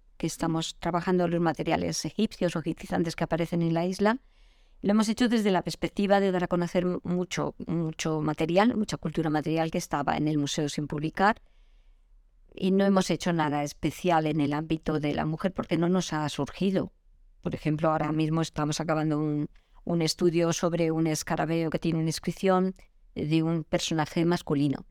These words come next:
Entonces, bueno, pues estamos con un personaje masculino porque la inscripción es así. Y, y luego, pues, eh, lo que más he hecho en el, eh, digamos que tenga que ver con el ámbito femenino, porque me parece muy interesante y muy bonito,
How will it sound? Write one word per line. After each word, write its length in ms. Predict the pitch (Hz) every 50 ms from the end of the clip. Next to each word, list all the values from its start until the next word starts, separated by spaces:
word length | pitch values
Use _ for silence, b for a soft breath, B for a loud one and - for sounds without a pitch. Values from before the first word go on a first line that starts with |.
| _
Entonces, 240 | - - 190 202 -
bueno, 180 | - - - - -
pues 100 | - -
estamos 260 | - - - - -
con 160 | - - 82
un 80 | 85 78
personaje 400 | - - - 160 151 147 - -
masculino 460 | - 151 - - 180 175 180 190 208
porque 220 | - 147 139 - -
la 80 | -
inscripción 500 | 147 - - 151 143 - 151 151 151 - -
es 240 | - - 151 - -
así. 300 | 139 - - - 190 - - _ - - _ - _ _ _ _ - - - -
Y, 680 | - 202 208 208 202 202 196 190 185 185 185 185 185 180 180 185 185 - -
y 100 | - 202
luego, 340 | 208 226 233 247 294 285 -
pues, 440 | - 208 196 180 165 - - - -
eh, 120 | - - - - - - - - - - - - - - -
lo 200 | - 175 175 175
que 120 | - 208 202
más 240 | 220 247 247 -
he 40 | 269
hecho 300 | 262 - - - 247 247
en 160 | 240 233 226
el, 440 | 226 226 220 214 208 208 202 196 196 -
eh, 320 | - - - 180 175 170
digamos 360 | 170 180 175 190 185 196 196 -
que 100 | - 185
tenga 260 | - 190 185 190 185
que 120 | - 185
ver 360 | 175 190 185 180 180 180 180
con 220 | - - 170 175 -
el 120 | - 165
ámbito 340 | 180 196 190 196 - - 180
femenino, 500 | - - 180 180 185 185 190 190 185 170
porque 300 | - - 160 - - 170
me 200 | 160 147 147 143
parece 600 | - - 147 143 151 147 - 165 160 156 151 151
muy 420 | 151 - - - 170 151 147 156 156
interesante 460 | 156 - 156 156 151 - 170 165 170
y 40 | 160
muy 120 | 165 170
bonito, 380 | 160 165 175 180 170 - 190